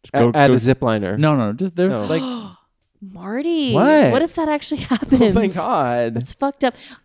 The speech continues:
Speaker 3: Do you, I feel like I have a heightened sense of my own mortality now, so, like, I don't
Speaker 1: Oh.
Speaker 3: care for, uh, zip lines and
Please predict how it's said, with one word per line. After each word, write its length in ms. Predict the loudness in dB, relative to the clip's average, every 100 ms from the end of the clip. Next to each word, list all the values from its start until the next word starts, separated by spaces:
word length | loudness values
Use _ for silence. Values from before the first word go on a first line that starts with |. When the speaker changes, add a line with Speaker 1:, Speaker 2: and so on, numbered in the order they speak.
| _ -20
Speaker 3:
Do 140 | -14 -8
you, 280 | -4 -4 -6 _ _ _ _ _ -2
I 140 | 0
feel 200 | 0 -4
like 140 | -4
I 60 | -4
have 180 | -4 -2
a 180 | -4 -4
heightened 380 | -6 -8 -8 -10
sense 300 | -10 -10 -10
of 80 | -10
my 80 | -8
own 120 | -8
mortality 640 | -10 -10 -10 -8 -8 -8
now, 220 | -6 -6
so, 180 | -6 -6
like, 180 | -8 -8
I 80 | -8
don't 140 | -4 -4
Speaker 1:
Oh. 180 | -4
Speaker 3:
care 220 | -4 -6 -8
for, 320 | -10 -10 -10
uh, 240 | -8 -8 -8
zip 240 | -8 -10
lines 420 | -10 -8 -8 -8
and 280 | -8 -8 -10